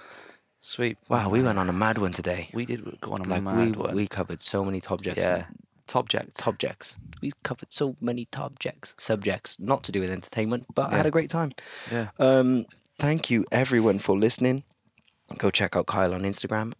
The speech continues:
Speaker 2: at Kyle Anth. Go check him out on OnlyFans.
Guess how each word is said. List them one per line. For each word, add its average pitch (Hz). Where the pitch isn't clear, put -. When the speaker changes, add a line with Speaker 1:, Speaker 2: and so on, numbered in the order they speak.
Speaker 2:
at -
Kyle 90
Anth. 101
Go 107
check -
him 101
out 92
on 90
OnlyFans. 110